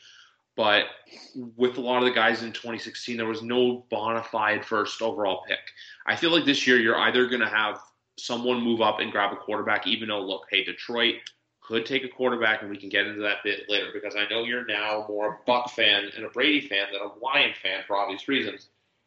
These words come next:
But I feel like because of the Goff contract, I feel like Detroit can afford to, you know, draft Kayvon Thibodeau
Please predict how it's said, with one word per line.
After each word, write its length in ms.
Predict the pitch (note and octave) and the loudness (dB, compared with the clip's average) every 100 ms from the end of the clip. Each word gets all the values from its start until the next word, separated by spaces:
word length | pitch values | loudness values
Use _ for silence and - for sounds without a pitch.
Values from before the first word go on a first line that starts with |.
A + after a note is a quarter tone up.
| _ _ - | _ _ 2
But 160 | C3 D3+ | 4 4
I 100 | C#3 | 2
feel 160 | D3+ | 2
like 140 | C3 A#2+ | 2 0
because 340 | A#2+ B2 B2 | -4 -2 -2
of 60 | A#2+ | -4
the 80 | |
Goff 400 | A2+ G2 A2 - | -8 -2 -2 -2
contract, 640 | - G2+ G#2 C#3 C3+ C3+ - | -6 -10 -6 0 0 0 -4
I 220 | A2 G#2 | -2 -2
feel 220 | - B2+ B2 | -4 -4 0
like 240 | A#2 - | 0 -2
Detroit 460 | - - B2+ A#2 - | -10 -6 -2 -2 -4
can 120 | A#2 | -4
afford 600 | A2 - A#2 A2+ C3+ C#3 - _ _ _ - - | -4 -2 0 2 2 -2 -8 _ _ _ -16 -8
to, 560 | - C3+ B2 A#2+ F#2 - _ _ - | -2 0 2 2 0 -10 _ _ -8
you 140 | A#2+ | -2
know, 160 | A2 A2 | 0 2
draft 420 | A2+ A#2+ - - | 6 6 6 2
Kayvon 320 | B2 A#2 A2 | 2 4 2
Thibodeau 580 | B2+ A2+ A2 G#2 G2+ | 2 2 4 4 2